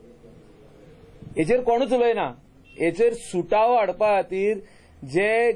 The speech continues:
group of ministers दिल्ली बसपाक जाय आनी आमचो मुख्यमंत्री थिंगा वचपाक जाय, तेच्या खातीर काँग्रेस पार्टी उलयत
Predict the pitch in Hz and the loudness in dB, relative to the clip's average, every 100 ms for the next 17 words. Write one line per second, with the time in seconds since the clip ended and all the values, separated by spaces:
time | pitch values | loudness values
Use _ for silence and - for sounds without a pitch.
0 | 151 160 202 202 220 180 160 180 190 - | -4 -4 -4 0 -2 -2 -6 -6 -4 -2
1 | 202 156 175 208 220 185 175 - 175 165 | -2 -2 -4 -2 0 0 -2 0 0 0
2 | 147 156 165 170 - 156 175 156 170 185 | 0 2 2 0 -4 -6 -4 -4 -2 -4
3 | 175 175 - 196 185 180 190 175 180 170 | -4 -4 -4 -2 -2 -2 0 0 0 0
4 | 170 165 175 - 220 240 285 233 202 247 | -2 0 -2 -2 -2 0 2 0 0 -2
5 | 247 220 226 233 233 214 208 233 214 226 | 0 -2 0 -2 0 -2 -2 -4 0 0